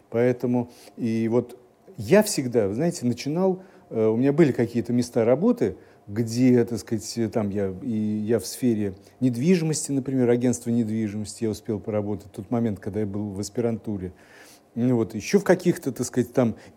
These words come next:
и где-то, э, на В Д Н Х, я помню, там какой-то выставочный комплекс, занимался выставками, там что-то, ну, это все было, были такие вещи.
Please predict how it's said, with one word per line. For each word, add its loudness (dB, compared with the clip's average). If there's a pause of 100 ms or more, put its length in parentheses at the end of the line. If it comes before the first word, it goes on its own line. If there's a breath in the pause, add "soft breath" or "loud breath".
и 8
где-то, 6
э, 6
на 2
В 6
Д 4
Н 6
Х, -2
я 2
помню, 0
там 0
какой-то -2
выставочный -4
комплекс, 2
занимался 0
выставками, 0 (380 loud breath)
там -4
что-то, -6
ну, 0
это 0
все 2
было, 6
были 2
такие 2
вещи. -6